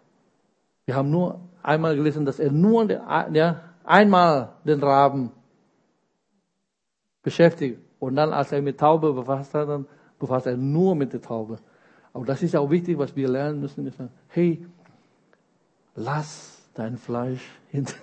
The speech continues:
dir. <laughs> Befasst nicht mehr mit der Rabe, der macht dich wirklich verrückt. Ja?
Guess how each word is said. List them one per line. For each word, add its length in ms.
dir. 140
<laughs> 760
Befasst 440
nicht 160
mehr 140
mit 140
der 140
Rabe, 320
der 100
macht 300
dich 80
wirklich 480
verrückt. 320
Ja? 220